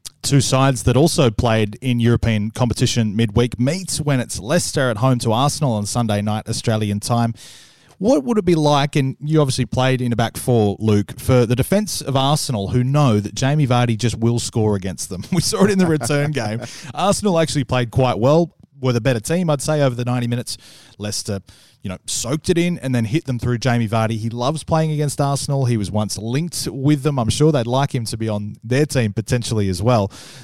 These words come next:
Speaker 1: They must just fear him.
Speaker 2: Yeah, obviously, and I think, um, any defence fears Jamie Vardy, especially when he's on form. I think he's, he's always a threat. He's a, he's a nuisance, and I don't think anyone enjoys playing against him. And you say that now, and he's already got a, a mental, um,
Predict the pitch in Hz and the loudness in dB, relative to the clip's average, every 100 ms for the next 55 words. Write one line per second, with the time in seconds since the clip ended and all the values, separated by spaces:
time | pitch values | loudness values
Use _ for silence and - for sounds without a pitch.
0 | - 143 131 - 180 - - - 123 107 | 0 2 2 0 -4 -8 -10 -6 -4 -2
1 | 98 90 73 - _ _ - 151 104 123 | -4 -10 -12 -18 _ _ 0 0 0 -4
2 | 151 117 107 101 104 117 110 104 101 90 | -6 -4 -2 0 0 0 -2 0 0 -2
3 | 87 - 131 156 110 101 92 - 92 87 | -4 -2 0 0 -2 -4 -4 -2 -4 -2
4 | 143 90 87 95 90 87 - 101 95 92 | -2 -2 0 0 -2 -6 -6 -4 -4 -2
5 | 87 98 - 98 92 117 - - 92 90 | -4 -6 -4 -4 -4 -8 -16 -10 -10 -8
6 | 92 - 98 101 101 101 95 90 - 98 | -10 -8 -2 0 2 2 0 -4 -4 -2
7 | 98 - 101 85 92 90 90 90 92 90 | -2 -4 -8 -6 -4 -4 -4 -6 -6 -4
8 | 98 95 98 90 92 101 98 98 95 92 | -4 -4 -8 -6 -6 -4 -4 -4 -4 -4
9 | 98 92 - 98 110 95 - 87 87 90 | -6 -6 -6 -6 -4 -6 -6 -8 -8 -10
10 | _ _ _ _ _ _ - 101 139 127 | _ _ _ _ _ _ -8 -2 0 -2
11 | 92 113 127 107 107 127 107 104 98 92 | -6 -8 -6 -4 -2 -2 -2 0 0 -2
12 | 107 127 - 95 95 107 - 101 92 - | -4 -12 -12 -8 -2 -2 0 -4 -4 -14
13 | _ _ - 104 92 92 92 90 90 95 | _ _ -14 -8 -6 -4 -6 -6 -8 -12